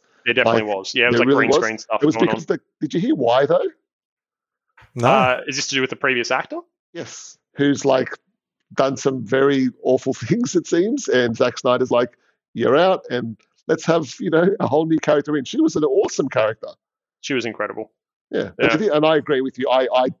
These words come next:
Speaker 2: could not tell. Like, it was
Speaker 1: Well, there, there's a couple of things that they cover in it. So first of all, when they go in there, they say, um, "Oh, wait until it rains."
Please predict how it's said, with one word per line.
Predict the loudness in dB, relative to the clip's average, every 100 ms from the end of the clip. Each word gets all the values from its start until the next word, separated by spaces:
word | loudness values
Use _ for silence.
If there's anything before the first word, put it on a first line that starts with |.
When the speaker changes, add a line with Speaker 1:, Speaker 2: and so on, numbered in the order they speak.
| _
Speaker 2:
could | -4 0
not | 0 0
tell. | -4 -4 -6 _
Like, | -8 -2
it | -4
was | -2 -8 0
Speaker 1:
Well, | 0 0 -16 _
there, | -2 -2
there's | 0 -2
a | -2 _ -4
couple | 0 2
of | 0
things | 0 -2
that | 0
they | 0
cover | 0 0 0
in | -2
it. |
So | -4
first | 0 0 0
of | -2
all, | 0 0
when | 0 0
they | 2
go | 2 2
in | 0
there, | 0 0 -2 -6 _ _
they | -2
say, | -2 2 2 4 2 0
um, | 0 0 0 -6 _ 0
"Oh, | 2 2 -2 -10
wait | -2 -2 0
until | -4 -4 -4
it |
rains." | 0 2 2 -2 -6 -10